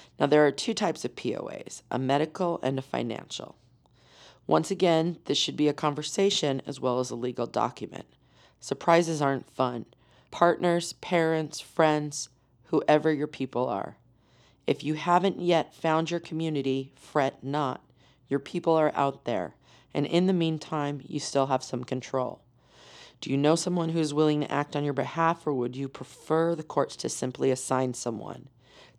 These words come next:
That is commonly done, so don't panic if that's the case.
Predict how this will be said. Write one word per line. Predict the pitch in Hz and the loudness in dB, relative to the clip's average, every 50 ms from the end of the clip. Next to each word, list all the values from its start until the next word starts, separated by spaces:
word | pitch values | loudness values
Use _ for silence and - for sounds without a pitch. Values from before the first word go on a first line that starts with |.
| _ - | _ 10
That | 156 165 170 - - | 10 10 10 10 6
is | - 196 - | 2 -2 -2
commonly | - - - - - 208 190 185 185 185 180 180 180 175 | -4 -6 -8 -6 -4 -2 0 2 2 2 2 0 0 -2
done, | 165 135 - 156 156 151 139 120 117 - - _ - - - - | -2 2 4 4 6 6 4 0 -4 -8 -14 _ -20 -20 -20 -18
so | _ - - 156 | _ -4 -2 0
don't | 151 175 202 226 - - | 2 2 2 0 -2 -8
panic | - - 202 202 196 170 123 - - | -8 -4 -2 0 0 0 -2 -4 -6
if | 135 - | -10 -6
that's | - 143 117 104 - - | -2 0 0 0 -2 -6
the | - - | -12 -14
case. | - - 147 139 - - - - - - - - - | -12 -10 -8 -8 -8 -10 -12 -12 -12 -12 -12 -12 -14